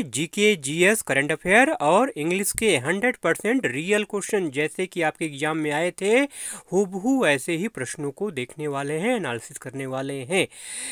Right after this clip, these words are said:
पहले प्रश्न की अगर बात करें तो लता मंगेशकर को भारत रत्न कब प्रदान किया गया?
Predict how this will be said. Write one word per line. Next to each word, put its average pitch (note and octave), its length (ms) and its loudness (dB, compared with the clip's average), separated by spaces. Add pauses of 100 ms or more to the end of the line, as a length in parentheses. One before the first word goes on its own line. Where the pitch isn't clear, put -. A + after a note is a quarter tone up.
(180)
पहले C4 220 8
प्रश्न B3+ 220 0
की B3 120 0
अगर A3 180 2
बात E3 220 6
करें A3+ 380 4
तो A#3+ 180 -2
लता F#3+ 380 2
मंगेशकर E3 580 0
को A#3+ 320 0 (120)
भारत D3 320 -4
रत्न F#3+ 220 -4
कब D3+ 180 -6
प्रदान B2 320 -4
किया A#2+ 320 -4
गया? C#3 260 4